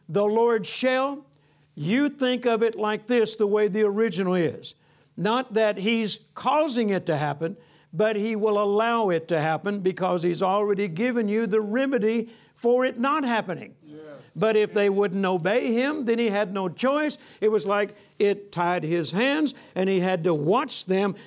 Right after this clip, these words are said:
Speaker 1: live under the curse, even though that was not his best. He wanted them to live under the blessing.
Speaker 2: Right.
Speaker 1: Can you say amen?
Speaker 2: Yeah.
Speaker 1: So Christ hath redeemed us from the curse. So when you see that kind of wording, think of it like this. The Lord shall allow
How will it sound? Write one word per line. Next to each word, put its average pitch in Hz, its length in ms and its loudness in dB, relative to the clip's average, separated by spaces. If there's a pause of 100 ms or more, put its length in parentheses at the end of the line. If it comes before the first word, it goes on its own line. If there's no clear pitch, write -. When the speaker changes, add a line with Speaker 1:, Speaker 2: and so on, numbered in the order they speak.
(120)
Speaker 1:
live 254 340 2
under 277 180 0
the 269 100 -2
curse, 214 400 2
even 220 260 0
though 214 160 2
that 196 220 0
was 180 220 -4
not 240 380 -2
his 190 280 0
best. 196 460 0 (240)
He 302 200 2
wanted 247 340 2
them 247 240 0
to 277 80 2
live 226 240 2
under 277 140 0
the 294 120 0
blessing. 320 560 -2
Speaker 2:
Right. - 340 -18 (360)
Speaker 1:
Can 208 120 2
you 202 100 2
say 196 240 2
amen? 180 320 -2
Speaker 2:
Yeah. - 540 -18
Speaker 1:
So 240 240 2
Christ 311 580 -2
hath 247 220 0
redeemed 254 540 0
us 254 180 -2
from 247 240 -2
the 247 80 -2
curse. 240 440 -4 (260)
So 226 200 2
when 220 200 2
you 233 140 2
see 285 300 2
that 220 280 0
kind 226 200 0
of 190 80 0
wording, 240 320 2 (320)
think 262 220 0
of 226 120 2
it 214 80 2
like 202 220 -2
this. 214 200 0 (140)
The 202 120 0
Lord 214 340 2
shall 202 280 0
allow 170 540 -2